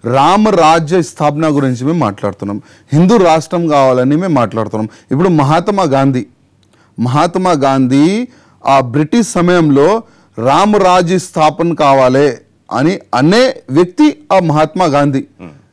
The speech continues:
Speaker 1: రామరాజ్య అంటే హిందూ రాష్ట్రం, రామరాజ్య అంటే సెక్యులర్ దేశం కాదు, హిందూ దేశం కావాలని ఆ మహాత్మా గాంధీ అన్నారు. ఆయన తీవ్రవాదులా?
Speaker 2: Hmm.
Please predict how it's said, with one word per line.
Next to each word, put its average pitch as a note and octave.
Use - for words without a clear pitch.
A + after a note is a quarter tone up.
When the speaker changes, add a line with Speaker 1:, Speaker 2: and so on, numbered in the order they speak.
Speaker 1:
రామరాజ్య G3+
అంటే A3
హిందూ G#3+
రాష్ట్రం, G#3
రామరాజ్య G#3
అంటే A#3+
సెక్యులర్ A3+
దేశం G#3+
కాదు, G#3+
హిందూ B3
దేశం B3+
కావాలని G#3
ఆ A#3+
మహాత్మా F3+
గాంధీ G#3
అన్నారు. E3
ఆయన F#3+
తీవ్రవాదులా? F#3+
Speaker 2:
Hmm. E2+